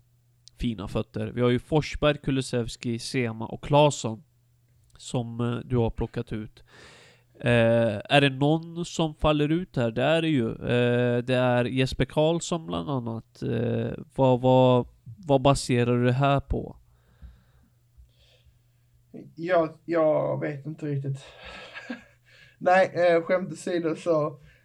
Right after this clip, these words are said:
Speaker 2: det är tre som är givna. Sen har vi då Sema, som är en, eh, spelare som kan spela på två kanter,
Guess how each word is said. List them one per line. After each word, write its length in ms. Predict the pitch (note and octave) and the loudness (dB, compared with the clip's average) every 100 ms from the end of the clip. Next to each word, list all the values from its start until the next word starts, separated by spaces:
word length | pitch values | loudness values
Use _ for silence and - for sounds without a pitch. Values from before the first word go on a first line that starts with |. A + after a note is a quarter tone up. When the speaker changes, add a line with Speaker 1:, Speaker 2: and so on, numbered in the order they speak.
| _ | _
Speaker 2:
det 180 | - F3 | -4 -4
är 40 | |
tre 300 | E3+ F#3 E3+ | -4 -2 0
som 200 | E3 D#3 | 0 -4
är 40 | D#3+ | -4
givna. 500 | E3+ F3+ F3+ C#3+ C#3+ | -4 -4 -4 -4 -4
Sen 220 | E3+ D#3 | -4 -2
har 200 | D#3 D3+ | 0 0
vi 80 | D#3 | 0
då 360 | D#3+ D3 C#3 - _ _ | 0 -2 -4 -10 _ _
Sema, 520 | - - D#3 C#3 C#3 | -8 0 0 2 -2
som 260 | C#3 - D#3 | -4 -4 -2
är 260 | D3+ D3+ D3 - - _ _ _ _ _ _ _ | -2 -2 -8 -18 -20 _ _ _ _ _ _ _
en, 300 | - D3 C#3+ | -2 2 2
eh, 280 | C#3+ C#3 C3+ | 4 4 2
spelare 360 | - D#3+ D3+ | 2 2 2
som 120 | C3+ | 0
kan 100 | C#3+ | -2
spela 180 | C#3 D#3 C#3+ | 2 2 2
på 100 | C#3 | 0
två 260 | F#3+ E3 | 2 2
kanter, 580 | C#3 D#3+ E3+ F3 D3 D3+ | 2 0 0 -4 -4 -4